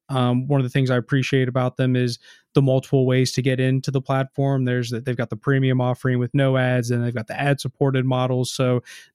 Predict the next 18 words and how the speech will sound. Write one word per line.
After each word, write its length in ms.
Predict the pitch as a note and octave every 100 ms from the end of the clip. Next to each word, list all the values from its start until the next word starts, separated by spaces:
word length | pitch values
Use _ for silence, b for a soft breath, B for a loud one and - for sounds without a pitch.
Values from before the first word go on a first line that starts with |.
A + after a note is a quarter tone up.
| -
there's 200 | C#3+ B2
ways 380 | C#3 C#3 C3+
for 560 | - C3+ C#3 C3+ C3 B2+ _ _ _
different 300 | - C#3 C3
audience 420 | B2 C3 C3+ C3
members 340 | - C3 C3+ C3
to 100 | C3
get 160 | C3 B2+
in 140 | C3
there 200 | C3 B2+
and, 140 | B2
and 120 | C#3 B2+
enjoy 440 | B2+ C3 C3+ C3+
the 80 | B2
content 500 | - C3+ C3 C3 A#2+
there. 220 | B2+ B2
And 100 | B2
then, 160 | B2+